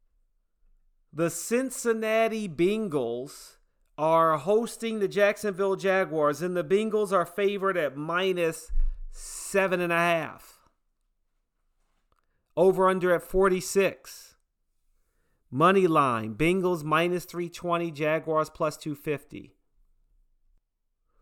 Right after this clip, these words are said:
What do you wanna watch in this game? I like the Joe Burrow versus Trevor Lawrence. That's probably the, and realistically, in my, you know, I feel like Joe Burrow is still a rookie.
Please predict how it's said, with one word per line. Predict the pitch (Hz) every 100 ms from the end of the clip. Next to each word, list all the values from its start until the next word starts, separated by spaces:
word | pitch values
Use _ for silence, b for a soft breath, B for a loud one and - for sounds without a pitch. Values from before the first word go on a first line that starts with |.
| _ _ _
What | 165 254
do |
you | 392
wanna | 370 349
watch | 269 214 240 -
in | 247
this | 233 233
game? | 180 196 233 165 - - - - _ _ _ _ _ _ _ - - _ _ _ _ -
I | 285
like | 294 277 269
the | 220
Joe | 156 190 180
Burrow | 165 165 165
versus | 151 160 156 156
Trevor | - 175 147 143
Lawrence. | 139 135 151 214 -
That's | 185 175
probably | - 175 170 160 139 151 147 147
the, | 143 139 139 135 131 120 b b
and | - 202
realistically, | 240 240 226 226 165 143 131
in |
my, | 139 165 160 - -
you | 170
know, | 160 110 110
I | 147
feel | - 202
like | 170
Joe | 143 156
Burrow | 139 147 123
is | 120
still | - 123
a | 110
rookie. | 95 - - _